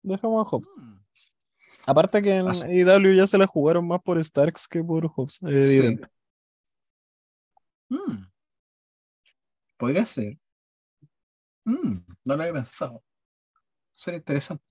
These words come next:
Speaker 2: Un negro masivo para cuando le, para cuando, para cuando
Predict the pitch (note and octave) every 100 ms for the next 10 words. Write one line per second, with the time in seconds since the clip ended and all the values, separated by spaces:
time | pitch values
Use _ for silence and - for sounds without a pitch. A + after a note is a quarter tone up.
0 | _ _ _ _ _ _ _ B2+ C#3+ E3+
1 | F3+ D#3+ C#3+ F#3+ F#3+ D#3+ D#3 D3+ C#3+ D#3
2 | D#3 A#2+ A#2 A2 G#2+ G2+ G#2+ G#2+ A#2 B2
3 | A#2+ A#2+ A2+ A2+ G#2+